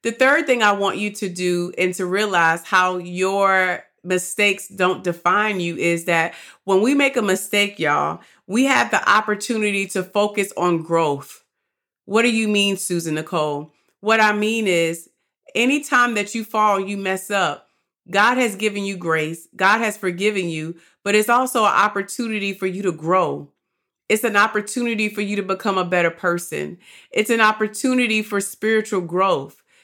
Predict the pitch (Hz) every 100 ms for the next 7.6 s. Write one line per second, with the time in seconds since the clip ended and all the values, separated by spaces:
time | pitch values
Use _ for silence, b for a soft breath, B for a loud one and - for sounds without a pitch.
0 | b - - 226 202 226 277 277 277 240
1 | - 226 220 190 185 185 196 202 196 -
2 | 185 - 185 185 - 214 208 202 170 170
3 | - b b - 202 208 202 196 196 185
4 | 180 180 - 220 220 185 180 - 165 190
5 | 190 - 160 165 190 190 170 156 - 165
6 | 165 - - 214 180 165 - 170 170 170
7 | 190 151 139 131 117